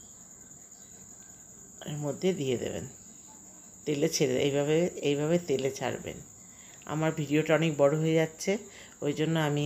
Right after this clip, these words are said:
আর এটা ভাজা দেখালাম না, আমি একবারেই ভাজায় চলে যাচ্ছি। দেখুন বড়াগুলো কত সুন্দর হয়েছে, আর খেতেও খুব মুচমুচে হয়েছে। তবে বন্ধুরা, আজকে আমি এখানেই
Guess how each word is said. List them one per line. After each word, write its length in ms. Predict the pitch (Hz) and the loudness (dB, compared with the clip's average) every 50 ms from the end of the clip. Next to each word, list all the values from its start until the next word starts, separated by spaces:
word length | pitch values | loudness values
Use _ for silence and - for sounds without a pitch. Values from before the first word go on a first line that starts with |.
| 151 | 2
আর 160 | 147 151 156 151 151 - - | 2 2 2 0 -2 -2 -2
এটা 140 | 131 - 147 143 139 | 0 0 0 0 0
ভাজা 200 | 139 135 143 147 | 2 2 2 4
দেখালাম 460 | 143 147 143 143 - 147 147 156 156 160 165 | 4 2 0 0 -2 -4 -4 -2 -2 0 0
না, 60 | 175 190 185 | 2 2 2
আমি 120 | 160 151 147 147 143 131 | 2 0 0 0 0 0
একবারেই 440 | 127 - - - 131 139 151 170 175 - - - - - - - - - - - 151 | 0 -2 -6 -6 -4 -2 -2 -2 -4 -4 -6 -12 -20 -20 -20 -20 -20 -18 -14 -8 -6
ভাজায় 280 | 143 131 127 131 131 123 - | -2 2 2 2 2 0 -4
চলে 200 | 127 - 117 - 107 | -4 -4 -4 -4 -4
যাচ্ছি। 360 | 98 - - - - - - - - - - - - - - - - - - - - - - - - - - _ _ - - - - - - - - - - - - - - - - - - - - - | -4 -6 -8 -12 -12 -12 -12 -12 -14 -16 -18 -20 -20 -20 -20 -20 -20 -20 -20 -20 -20 -20 -20 -20 -20 -20 -20 _ _ -20 -20 -20 -20 -20 -20 -20 -20 -20 -20 -20 -20 -20 -20 -20 -18 -20 -20 -20 -18 -4
দেখুন 300 | - - 175 175 - 202 185 175 | 2 2 2 4 4 4 6 8
বড়াগুলো 400 | 175 170 170 170 165 175 175 180 175 175 | 10 10 10 10 8 8 6 6 4 2
কত 120 | 151 - 175 170 - | 0 0 0 -2 2
সুন্দর 380 | - 180 175 170 165 175 170 175 165 - - - - - - - - - - | 6 6 8 8 8 8 8 6 6 4 -2 -10 -14 -18 -20 -20 -20 -8 -2
হয়েছে, 380 | - 165 160 165 - - - 190 208 220 214 - - - - - - - | 0 2 2 0 0 -2 -2 0 0 -2 -6 -12 -16 -18 -18 -18 -10 -6
আর 100 | - 143 - - | -4 -4 0 2
খেতেও 340 | - 160 165 - 170 175 170 170 - | 2 2 4 6 6 6 6 6 2
খুব 120 | - 165 151 165 | 0 2 4 4
মুচমুচে 480 | 160 156 - - - 160 156 - 160 160 160 | 4 2 0 -2 -4 -2 0 2 2 4 4
হয়েছে। 320 | 165 147 151 - - - 185 233 240 - - - - _ _ _ _ _ _ - | 4 4 2 0 0 2 2 2 0 -4 -12 -20 -20 _ _ _ _ _ _ -4
তবে 280 | - 185 185 185 185 185 185 | 0 2 4 4 6 6 6
বন্ধুরা, 340 | 196 202 202 196 202 208 214 214 - - - - 175 | 6 6 6 6 6 6 4 4 2 -2 -2 -4 -4
আজকে 240 | 175 - - - 185 180 | -4 -4 -4 0 2 4
আমি 120 | 185 190 185 175 156 | 4 4 4 2 2
এখানেই 280 | - - 185 185 185 | 0 0 0 2 2